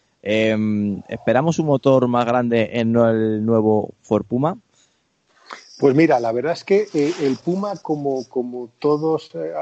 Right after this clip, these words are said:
Speaker 2: habéis dicho, es un coche, eh, que tiene un, un aspecto, eh, muy deportivo.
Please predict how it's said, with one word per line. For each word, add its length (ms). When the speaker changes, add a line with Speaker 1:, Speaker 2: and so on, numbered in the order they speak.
Speaker 2:
habéis 220
dicho, 340
es 160
un 100
coche, 540
eh, 640
que 160
tiene 640
un, 320
un 180
aspecto, 880
eh, 320
muy 220
deportivo. 720